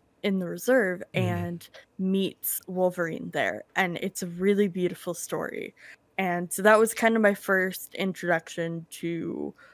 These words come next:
Speaker 1: Wolverine in the comics. And then, uh, I read through, I'm reading through the New Avengers,
Speaker 2: Mm.
Speaker 1: and he shows up as,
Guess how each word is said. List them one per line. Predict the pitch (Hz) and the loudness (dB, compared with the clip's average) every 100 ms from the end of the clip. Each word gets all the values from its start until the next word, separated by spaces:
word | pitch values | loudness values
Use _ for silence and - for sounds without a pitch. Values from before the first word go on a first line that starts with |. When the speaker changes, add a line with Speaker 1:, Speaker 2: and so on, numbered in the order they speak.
| _ - | _ 2
Speaker 1:
Wolverine | 180 175 170 160 165 165 165 170 - _ - | 4 4 2 -2 -4 -4 -6 -8 -12 _ -4
in | 196 | -2
the | 175 | -2
comics. | - 208 190 170 - - - - _ - | 0 0 2 0 -4 -12 -16 -18 _ -2
And | 202 220 | 4 6
then, | 262 202 196 190 - | 6 4 0 -2 -4
uh, | 185 170 - - | -4 -4 -4 -2
I | 185 | -2
read | 185 185 175 | 0 -2 -2
through, | - 185 180 170 170 190 _ _ - | -6 -4 -2 -2 -6 -10 _ _ -4
I'm | 175 156 190 | -2 -2 -2
reading | 202 196 185 | 0 0 0
through | - 190 180 175 175 - - | 0 0 2 0 -4 -6 -2
the | 180 170 165 160 - | -2 0 -4 -6 -6
New | 185 208 233 214 | 0 6 8 6
Avengers, | 175 160 160 165 - 110 113 - | 4 -2 -2 -6 -6 -6 -6 -6
Speaker 2:
Mm. | 117 104 98 _ _ _ 202 | -4 -4 -6 _ _ _ -2
Speaker 1:
and | 190 175 170 165 165 - | 2 2 0 -2 -4 -10
he | - - 202 208 202 190 | -14 -10 -4 -2 -2 -2
shows | - 185 180 180 | 4 4 4 4
up | 170 170 - 170 | 2 2 -2 0
as, | 165 160 170 - | 0 0 -2 -6